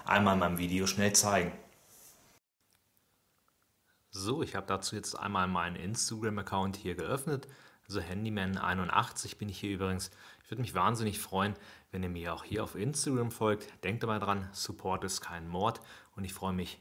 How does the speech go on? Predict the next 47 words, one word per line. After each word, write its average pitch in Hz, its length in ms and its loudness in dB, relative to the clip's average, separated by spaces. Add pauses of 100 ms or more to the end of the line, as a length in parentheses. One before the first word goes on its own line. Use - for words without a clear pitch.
über 87 140 -6
jeden, 95 400 -4 (420)
ähm, 92 300 -4
der 87 140 -2
mir 82 100 -6
folgt. 143 480 0 (380)
Jetzt 117 200 2
zeige 120 260 4
ich 110 100 -2
euch 104 200 0
aber, 95 220 2
wie 92 60 -2
man 90 160 -2
das 87 140 -6
Profilbild, 98 760 -4 (160)
äh, 98 60 -8
Bild 92 240 -4
vergrößern 110 720 -2
kann. 107 260 0 (380)
Dazu 98 500 -6
habe 95 180 -4
ich - 100 -12
mir 92 100 -4
hier 90 120 -6
schon - 120 -10
mal 87 80 -6
einen 85 80 -10
Account 95 460 -2
rausgesucht, 104 680 -2
wo 98 60 -12
ich 92 80 -10
das - 160 -12
einfach 90 320 -10
mal 85 160 -12
angucken 127 500 0
möchte. 110 360 2 (480)
Ähm, 98 300 -2
das 95 160 -2
ist - 100 -6
auch 90 140 -2
ein 95 80 -6
privater 95 500 2
Account, 98 600 0
da 90 100 -6
funktioniert 90 600 -8
das 85 120 -10
auch. 113 320 2